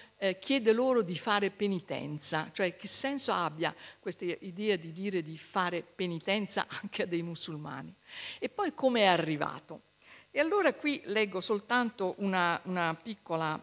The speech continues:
parte del suo, eh, testamento, in cui Francesco, quando arriva a morte, muore poco, poco più che quarantenne, scrive questo testamento che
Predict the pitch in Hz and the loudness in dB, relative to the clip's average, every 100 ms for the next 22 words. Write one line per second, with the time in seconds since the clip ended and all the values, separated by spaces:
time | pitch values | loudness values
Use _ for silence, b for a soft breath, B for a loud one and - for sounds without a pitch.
0 | - 208 151 156 - 294 339 - _ - | 0 2 4 0 -2 -2 -2 -6 _ -12
1 | 180 190 180 175 170 175 247 214 180 - | 0 2 4 4 4 0 2 6 6 2
2 | 175 160 160 156 - 196 - 175 156 156 | 0 2 2 -2 -2 -4 -2 -4 -2 -6
3 | 156 - 277 _ _ B B B B - | -8 -10 -12 _ _ B B B B -4
4 | 277 320 - 349 302 220 - 233 233 277 | -2 0 4 8 8 4 0 0 2 2
5 | 269 - 185 196 190 185 233 180 160 156 | 2 0 0 0 2 2 2 4 2 2
6 | 170 196 185 147 160 - 240 170 170 175 | 0 4 4 4 0 4 4 4 2 4
7 | 175 165 160 - - _ _ 175 165 170 | 4 4 0 -6 -20 _ _ -4 -2 0
8 | 160 - - 190 180 170 226 190 160 170 | 0 -2 0 0 0 -6 -8 -6 -2 0
9 | 165 170 - 160 165 247 - 285 247 185 | 0 -2 -4 -4 -2 -4 -2 0 2 0
10 | - 196 240 233 294 226 170 190 - 240 | -4 -8 -8 -2 0 0 -2 -4 2 2